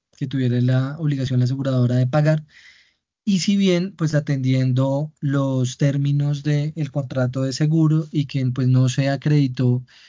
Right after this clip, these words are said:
eh, con las reclamaciones presentadas por la demandante ni con base en sus afirmaciones, el pago de los ciento cincuenta millones de pesos que manifestaba debía hacerse, lo cierto es que sí se ha acreditado,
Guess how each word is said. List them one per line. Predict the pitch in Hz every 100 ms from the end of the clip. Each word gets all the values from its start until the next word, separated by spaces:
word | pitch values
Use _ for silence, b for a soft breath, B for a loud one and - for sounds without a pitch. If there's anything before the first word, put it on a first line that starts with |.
| B B
eh, | 147 131 131 131 139 -
con | - 143
las | 139
reclamaciones | 127 139 131 123 127 123
presentadas | 143 139 135 131 123 120
por | - 131
la | 139
demandante | 139 143 151 147 131 151
ni | 147
con | 139
base | 127 120 123
en |
sus | 123 131
afirmaciones, | 135 139 143 147 160 151 156 B B B
el | 139 123
pago | 131 131
de | 131
los | 143
ciento | 131 123
cincuenta | 131 143 123 131
millones | 139 127
de | 127
pesos | 127 127
que | -
manifestaba | 139 135 127 123 127 123
debía | 131 135 123 120
hacerse, | 127 151 127 185 _ B B B B
lo | 143
cierto | 143 127 151
es | 147 147
que | 156
sí | 151 170
se | 156
ha | 160
acreditado, | 160 165 160 156 147 151